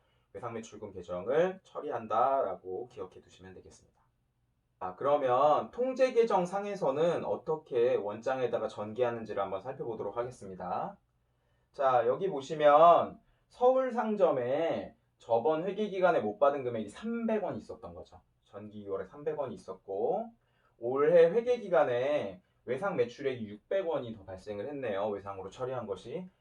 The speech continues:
그럼 총 구백 원의 외상 매출액이 있었는데, 이 중에 올해 회계 기간에 얼마를 회수했어요? 사백 원을 회수했죠.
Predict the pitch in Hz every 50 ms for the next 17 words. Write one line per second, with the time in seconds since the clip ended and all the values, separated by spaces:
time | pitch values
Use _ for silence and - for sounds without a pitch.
0 | _ _ _ - 131 131 - 262 277 269 240 233 - - 139 139 - 180 175 175
1 | 165 165 160 156 156 160 156 147 123 110 110 - 147 139 139 127 107 98 - -
2 | 147 139 131 127 110 101 101 - 110 107 104 101 107 110 165 180 165 - - -
3 | - 127 131 180 185 190 190 185 180 175 165 - 120 123 135 156 185 196 208 196
4 | 180 170 165 151 143 131 107 104 104 113 117 123 120 - 123 107 - - 120 135
5 | 156 165 - - - - _ _ _ _ _ - - - - 139 143 143 143 139
6 | 139 127 120 117 131 143 147 - 135 120 113 - - 160 160 160 -